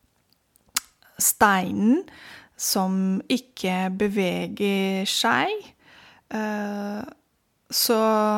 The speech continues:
sier vi at når du sover som en stein, så sover du veldig godt, uforstyrret, du våkner ikke opp midt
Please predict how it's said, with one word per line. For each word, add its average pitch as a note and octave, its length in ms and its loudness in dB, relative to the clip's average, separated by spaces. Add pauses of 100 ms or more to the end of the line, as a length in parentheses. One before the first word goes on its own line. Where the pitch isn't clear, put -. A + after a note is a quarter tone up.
(400)
sier G3 560 0
vi A3 140 2 (100)
at - 360 -4
når G#3 540 0
du G3 680 0
sover F#3+ 640 0
som F#3+ 280 -2
en G#3 120 0
stein, B3+ 480 2
så A#3+ 200 -2
sover F#3+ 400 0
du G#3 120 0
veldig F#3+ 640 0
godt, - 460 -2 (580)
uforstyrret, A#3+ 1500 0 (340)
du F#3+ 200 -4
våkner A3 720 0
ikke A#3 440 -2
opp A#3+ 320 0
midt - 640 -4